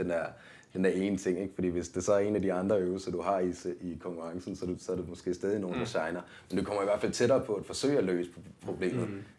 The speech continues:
Speaker 1: Altså, for det er lidt en kompliceret matrix af, af, af øvelser, af styr-, og af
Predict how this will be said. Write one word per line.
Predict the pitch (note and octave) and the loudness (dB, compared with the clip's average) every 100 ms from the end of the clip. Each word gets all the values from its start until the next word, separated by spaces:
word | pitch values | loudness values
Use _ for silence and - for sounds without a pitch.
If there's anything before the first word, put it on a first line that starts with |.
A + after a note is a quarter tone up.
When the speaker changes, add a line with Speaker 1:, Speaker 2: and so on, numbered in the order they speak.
| - | -8
Speaker 1:
Altså, | E2+ F2 | -4 -2
for | |
det | G2+ A2 | 2 6
er | A#2+ | 6
lidt | A2 A#2 | 6 4
en | G#2+ | 4
kompliceret | G#2+ F#2+ F#2+ A2+ G#2 | 2 0 4 4 4
matrix | F#2 G2 A2+ F#2 | 2 2 0 0
af, | F#2+ F#2 | 0 0
af, | E2 F2 F2 E2 | 0 -2 -4 -4
af | - E2 | -6 -4
øvelser, | G2+ A2+ A#2+ A#2+ | 0 2 4 2
af | F2 | -2
styr-, | F2 G#2 G#2+ G#2 | -4 -2 -2 -2
og | F2+ F2 E2 - - - | -4 -6 -8 -16 -20 -16
af | F2+ | -6